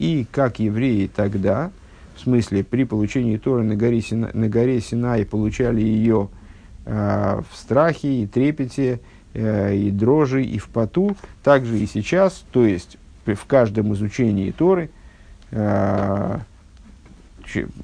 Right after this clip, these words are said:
человек должен ощущать вот такой же масштаб происходящего,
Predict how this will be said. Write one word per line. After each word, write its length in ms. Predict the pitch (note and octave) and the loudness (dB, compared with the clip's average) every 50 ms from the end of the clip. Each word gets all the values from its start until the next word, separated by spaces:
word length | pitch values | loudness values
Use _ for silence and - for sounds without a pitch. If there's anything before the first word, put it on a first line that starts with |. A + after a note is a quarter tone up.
| - - | -10 -6
человек 280 | - G2+ G#2 A#2+ D3 C#3 | -2 2 2 4 4 4
должен 240 | B2+ A#2+ A2+ A#2 A2+ | 4 2 4 2 0
ощущать 560 | G#2 - - A2 - - B2+ C#3 F3 D#3+ - | -2 -2 -4 -6 -2 0 2 2 2 0 -2
вот 200 | A#2 A#2 - - | -4 -4 -2 -2
такой 360 | - A2 - B2+ B2 A#2 A2+ | -4 -2 0 2 2 2 2
же 160 | G#2+ A2 A2 | 2 0 -2
масштаб 480 | G#2+ A2 A2 A2+ A2+ - - B2 A2+ - | 0 0 -2 -2 -2 0 0 0 0 -2
происходящего, 840 | - - A2 A#2 A2+ - - C3+ C#3 C3+ A2 F#2 E2+ - - - | -2 0 0 0 0 0 0 2 2 2 2 2 0 -2 -4 -4